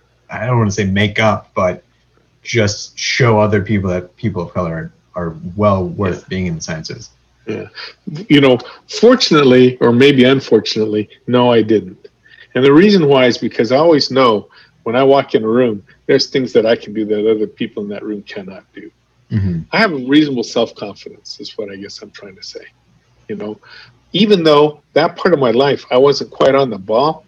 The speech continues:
Speaker 2: I didn't feel the particular need to shine in a way that proves something about my ethnicity.
Speaker 1: Yeah.
Speaker 2: I did feel the need to try and figure out the puzzle of the profession,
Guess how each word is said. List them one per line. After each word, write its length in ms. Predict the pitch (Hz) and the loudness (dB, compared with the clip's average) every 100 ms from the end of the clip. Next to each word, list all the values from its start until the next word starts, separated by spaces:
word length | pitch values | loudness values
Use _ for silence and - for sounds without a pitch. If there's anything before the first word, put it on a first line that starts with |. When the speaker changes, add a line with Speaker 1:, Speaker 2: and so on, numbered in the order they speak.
| _ _ _ _ - | _ _ _ _ -2
Speaker 2:
I 120 | 156 | -2
didn't 320 | 190 180 139 | 0 -2 -2
feel 480 | - - 151 143 151 - | -6 0 4 4 0 -6
the 120 | 120 | -6
particular 640 | - - - - 156 139 | -6 -18 -18 -6 -4 -2
need 640 | 110 117 135 139 107 95 _ _ _ _ _ _ _ | -4 -6 -6 -6 -6 -12 _ _ _ _ _ _ _
to 640 | - 135 120 110 101 101 - _ _ _ - | 0 2 2 0 -4 -8 -14 _ _ _ -10
shine 720 | - - 147 143 143 131 - | -6 -2 -2 0 -2 -4 -6
in 140 | 127 104 | -6 -6
a 60 | |
way 300 | 104 113 123 | -2 0 0
that 220 | 107 104 | 0 -6
proves 360 | - 139 120 - | -6 -4 -2 -4
something 340 | 120 113 117 | -8 -8 -10
about 360 | 104 107 104 - | -8 -6 -8 -10
my 260 | 101 95 - _ _ _ _ _ - | -14 -14 -20 _ _ _ _ _ -10
ethnicity. 680 | 131 120 104 - 104 - _ _ _ _ | -10 -10 -8 -6 -8 -14 _ _ _ _
Speaker 1:
Yeah. 220 | 92 87 - _ _ _ _ _ - _ _ - | -6 -6 -8 _ _ _ _ _ -20 _ _ -4
Speaker 2:
I 100 | 131 | -2
did 420 | 120 - 170 226 | -2 0 2 2
feel 240 | - 180 156 | 2 2 4
the 140 | 135 | 4
need 240 | 131 127 123 | 2 -4 -8
to 60 | |
try 240 | 101 - 113 | -10 -6 -6
and 100 | 101 | -6
figure 320 | - 131 131 | -2 4 4
out 140 | 123 | 2
the 60 | - | -4
puzzle 520 | - - 131 - 117 | -8 0 2 4 0
of 120 | 104 | 0
the 80 | - | -4
profession, 800 | - 104 - 175 214 - - 131 | -6 -6 0 0 0 -6 -10 -12